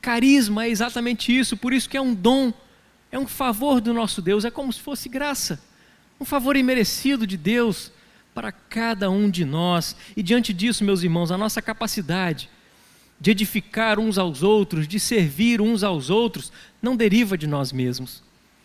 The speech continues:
Mas essa capacidade vem de Deus para nós, é uma manifestação singular, uma obra maravilhosa do Espírito Santo de Deus que habita em mim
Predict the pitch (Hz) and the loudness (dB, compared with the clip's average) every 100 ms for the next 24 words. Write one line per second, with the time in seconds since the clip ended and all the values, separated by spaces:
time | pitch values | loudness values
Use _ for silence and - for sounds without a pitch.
0 | _ - 151 160 180 190 180 190 - 156 | _ -8 -4 -2 -2 -6 -6 -6 -6 -4
1 | 170 170 147 196 185 151 - 160 185 170 | -4 -4 -2 0 -2 -6 -2 0 0 -2
2 | 151 131 143 156 147 151 165 185 - 190 | -8 -6 -4 -2 -2 -4 -4 -4 -4 -6
3 | - 147 185 175 214 190 135 147 156 - | -6 -6 -6 -4 -4 -2 -2 -2 -2 -6
4 | 196 180 175 160 196 175 160 175 196 175 | -12 -2 0 2 0 0 -2 -2 -2 -2
5 | 156 139 165 156 143 151 - - - 185 | -2 -2 -2 -2 -2 -4 -6 -6 -4 -4
6 | - - 180 170 135 139 170 - 165 127 | -4 -6 -4 -6 -6 -4 -4 -4 -10 -6
7 | 160 160 139 135 196 226 | -6 -4 -4 2 2 2